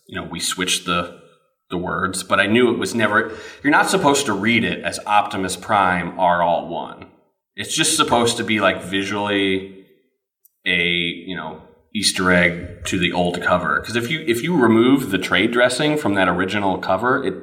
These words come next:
makes no sense. It never made sense to me. I know it's what it's supposed to say, "The Transformers are all dead," but, like, it's so disjointed that I never really made that connection until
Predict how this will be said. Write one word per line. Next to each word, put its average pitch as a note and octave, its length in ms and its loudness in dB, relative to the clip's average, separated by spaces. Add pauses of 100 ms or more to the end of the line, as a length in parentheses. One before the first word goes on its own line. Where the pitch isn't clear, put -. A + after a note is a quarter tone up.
(480)
makes A2 260 -4
no A2+ 120 2
sense. A2 360 -4
It G#2+ 140 -2
never C3 260 2
made G2+ 260 2
sense F2 380 -6
to F2+ 100 -14
me. F#2 340 -6 (640)
I - 80 -6
know A2 140 4
it's - 140 0
what G2+ 100 2
it's F#2 140 -4
supposed A#2+ 240 0
to - 60 -4
say, G2+ 180 0
"The F2+ 100 -2
Transformers F#2+ 720 0
are F2+ 260 4
all E2+ 200 2
dead," F2+ 320 -2
but, - 120 -6
like, E2+ 260 -2
it's - 160 -8
so F#2+ 260 0
disjointed F#2 800 -2
that - 100 -4
I F#2+ 80 2
never F2+ 360 -2
really F#2 240 0
made F2 260 0
that F2 160 -4
connection F2+ 500 -4
until E2 560 -6